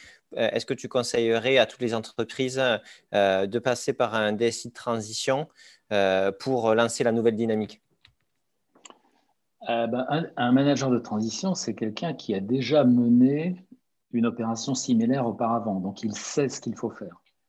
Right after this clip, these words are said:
Speaker 2: Hein, c'est quelqu'un qui vient pour passer de A en B et on le choisit parce qu'il a déjà fait quelque chose de similaire. Donc, il apporte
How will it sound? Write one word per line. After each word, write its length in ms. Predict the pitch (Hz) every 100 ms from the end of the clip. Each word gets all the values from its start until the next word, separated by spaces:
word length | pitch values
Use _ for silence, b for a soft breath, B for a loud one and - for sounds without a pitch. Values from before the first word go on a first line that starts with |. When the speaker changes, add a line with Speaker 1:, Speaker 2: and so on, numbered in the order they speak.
| _ _ -
Speaker 2:
Hein, 200 | 98 107
c'est 200 | 104 110
quelqu'un 440 | 104 98 - 131 135
qui 220 | - 98
vient 200 | 117 123
pour 180 | 107 101
passer 260 | 107 -
de 140 | 104 98
A 200 | 113 -
en 120 | 110 104
B 120 | 107
et 480 | 135 160 156 - 113
on 100 | 110
le 140 | 120
choisit 580 | 131 - 120 110 165 156
parce 220 | - -
qu'il 160 | - 107
a 80 | 113
déjà 320 | 120 120 113
fait 220 | - 156
quelque 240 | - 104 113
chose 200 | - 113
de 60 |
similaire. 500 | 110 123 120 104 90
Donc, 260 | 95 98 -
il 100 | 107
apporte 400 | 107 - 123